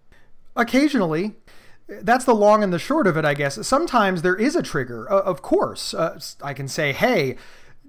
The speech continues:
doing this causes panic attacks more often than not." And of, of course, the, the natural desire then is to avoid those things. A-, and I do as much as I can. But I have to say,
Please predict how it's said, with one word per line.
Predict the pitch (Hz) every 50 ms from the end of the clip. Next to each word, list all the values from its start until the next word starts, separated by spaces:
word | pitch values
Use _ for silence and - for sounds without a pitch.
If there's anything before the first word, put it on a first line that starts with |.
| 165
doing | 131 143 214 254 269 285 277 262 233
this | 175 202 202 202 202 -
causes | - - - 180 175 165 170 156 147 170 143 -
panic | - 170 156 151 156 156 147
attacks | 147 - - 151 143 135 135 139 - - -
more | 165 151 156 151 156 156 156 156 156 156 156
often | 139 135 135 - - 147 131 131 127
than | 131 127 127 135
not." | 143 151 135 117 110 - - -
And | 151 147
of, | 135 - -
of | 165 135 -
course, | - 160 139 135
the, | - 151 143 135
the | 135 143 139
natural | 139 135 135 135 - - 143 135
desire | 131 131 123 139 127 127 127 127 131
then | 127 131 127 131
is | 127 123 -
to | - 139 127
avoid | 135 127 151 147 147 143 135
those | 143 135 127 123 -
things. | - 240 226 160 120 113 113 120 - - - - - - - - - - - -
A-, | 147 156
and | 160 151 151
I | 143 139 135
do | 131 147 147 147
as | 139 123
much | 143 139 139 -
as | 143 127
I | 135 127
can. | 131 - 196 202 175 143 120 127 - - - - - - _
But | - 202 214
I | 208 202 202
have | 190 240 302 311 -
to | 214 -
say, | - - 226 226 190 160 147 139 139 -